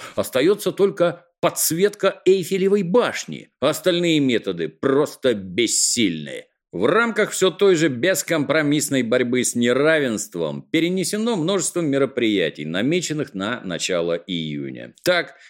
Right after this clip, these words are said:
Electronic Arts отложила показ симулятора американского футбола, а Activision — старт четвертого сезона Call of Duty.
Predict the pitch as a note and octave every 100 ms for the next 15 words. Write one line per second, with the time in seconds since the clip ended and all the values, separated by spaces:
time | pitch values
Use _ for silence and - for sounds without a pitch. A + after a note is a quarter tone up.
0 | - A2 D#3+ - A#3 G3+ - - G#2+ G2
1 | F#2 - - B2+ B2+ D3+ D#3 A3+ E3+ C#3
2 | B2+ F3 - - B2+ B2 D3 D3 C3+ C3
3 | G#2+ F#2+ F#2 A#2 A2+ - G#2 G2 - F#2+
4 | E2 D#2 D2 C#2+ C#2 - D3+ D3+ D3 D3+
5 | - G#3 A#3+ F3+ F2+ D2+ - - - -
6 | - G3 A3+ - - - B2 D#3 F3+ F#3
7 | D3+ G#2 F2 G2 G#2+ A2+ A2+ - F2+ F#2
8 | G2 F#2 F2 D#2 D2 C#2+ B1+ G1+